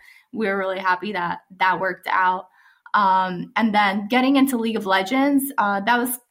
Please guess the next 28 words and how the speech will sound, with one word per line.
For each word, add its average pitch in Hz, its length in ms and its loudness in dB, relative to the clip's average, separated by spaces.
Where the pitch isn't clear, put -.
kind 330 280 0
of 381 80 -4
a 370 40 0
no-brainer 202 640 2
for 262 100 -4
us 247 200 -2
as 202 160 -4
well, 202 520 2
since 240 320 4
it's, 233 300 -2
it's - 160 -4
also 202 360 0
a 185 40 2
moba 185 580 0
like 185 220 -2
Heroes 226 380 -6
of 277 80 -6
the 285 100 -6
Storm. 302 480 -2
Um, 180 640 0
and 208 440 -2
we 226 300 -4
partnered 220 640 -2
with 202 160 -4
a 196 80 -4
really, 220 400 -4
really 202 280 -4
great, 190 540 -6